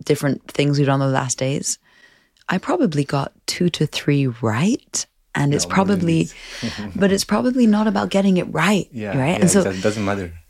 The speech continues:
Speaker 1: So it breaks your default mode where you're like, "Okay, it's not about getting it right. It's about how I'm thinking.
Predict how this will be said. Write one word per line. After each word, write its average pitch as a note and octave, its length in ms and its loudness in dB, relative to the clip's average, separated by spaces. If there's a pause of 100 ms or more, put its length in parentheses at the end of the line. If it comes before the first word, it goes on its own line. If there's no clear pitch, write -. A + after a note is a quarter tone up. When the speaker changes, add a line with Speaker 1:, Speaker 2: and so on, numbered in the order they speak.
Speaker 1:
So - 140 2
it G3 160 2
breaks B3 400 2
your A3 80 4
default F3+ 420 0
mode E3 260 2
where D3 120 0
you're C#3+ 160 -2
like, C#3 180 -6
"Okay, C#3+ 220 -6
it's C3+ 120 -4
not G3 100 0
about G#3 180 0
getting D3+ 240 -2
it C#3+ 120 -6
right. A#2+ 320 -4
It's - 200 -8
about C3+ 180 -4
how F3+ 320 0
I'm D#3 160 2
thinking. C3 640 -4